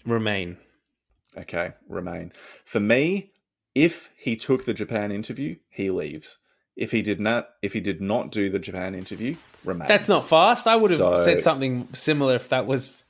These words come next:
Speaker 1: if I was able to elaborate on it.
Speaker 2: All
Speaker 1: I was
Speaker 2: right,
Speaker 1: being
Speaker 2: all right.
Speaker 1: quick.
Speaker 2: One statement, one statement. Fair enough. But you're the same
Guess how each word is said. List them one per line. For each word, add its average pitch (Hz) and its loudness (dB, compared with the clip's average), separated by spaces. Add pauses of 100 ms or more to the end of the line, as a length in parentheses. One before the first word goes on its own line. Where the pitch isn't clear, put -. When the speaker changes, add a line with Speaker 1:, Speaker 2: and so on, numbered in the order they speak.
Speaker 1:
if - 0
I 147 6
was 135 4
able 135 4
to 147 -2
elaborate 127 2
on 123 -2
it. 180 0
Speaker 2:
All 120 12
Speaker 1:
I - 12
was 131 12
Speaker 2:
right, 131 12
Speaker 1:
being 156 6
Speaker 2:
all 143 10
right. 127 8
Speaker 1:
quick. - 0 (320)
Speaker 2:
One 175 4
statement, 143 0
one 131 2
statement. 92 -4
Fair 107 2
enough. 95 -4
But 104 -6
you're 117 0
the 113 -4
same 95 -4